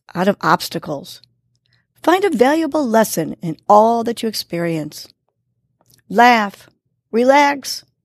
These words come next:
dream, believe, and love despite adversity. Science even suggests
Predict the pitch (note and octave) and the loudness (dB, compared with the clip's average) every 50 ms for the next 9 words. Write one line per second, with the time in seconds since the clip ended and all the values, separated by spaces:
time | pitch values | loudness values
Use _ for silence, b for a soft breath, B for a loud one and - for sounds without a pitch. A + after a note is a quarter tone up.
0 | _ _ _ - - - - F4 F4 D#4+ D#4 D#4+ C#4+ A#3+ G#3+ G#3 - _ _ _ | _ _ _ -12 -8 -4 -2 0 0 2 2 2 0 0 -2 -6 -8 _ _ _
1 | _ _ _ _ _ _ - A3 B3 C4 C4+ C4 C4 C4 B3+ B3 A3 - _ _ | _ _ _ _ _ _ -2 0 2 4 4 4 4 2 0 -4 -6 -10 _ _
2 | _ _ _ _ - A3 A3 G3+ F3+ F#3 F#3 F#3+ A3 G3 F3 D3 D#3 E3 - - | _ _ _ _ -2 -2 0 0 0 -2 0 2 2 2 2 0 -2 -4 -10 -20
3 | _ _ - - E3 - - - G3+ F#3+ F#3+ F3+ F3+ F#3 E3+ - E3+ D#3+ D#3 - | _ _ -10 -8 -8 -8 -4 0 0 0 2 2 0 -4 -4 -4 -6 -6 -6 -8
4 | - - - - E3+ - _ _ _ _ _ _ _ _ _ _ _ _ _ _ | -10 -10 -8 -8 -8 -10 _ _ _ _ _ _ _ _ _ _ _ _ _ _
5 | _ _ _ _ _ _ _ _ _ - - - - A3+ C4+ A#3 F3+ - - - | _ _ _ _ _ _ _ _ _ -8 -2 0 2 2 2 0 0 -4 -6 -8
6 | - F#3 F3+ G3 G3 - - G3+ F3 - A3 G#3+ F#3+ E3+ - - - | -6 -4 -4 -4 -4 -4 -4 -6 -4 0 2 2 2 2 0 -4 -10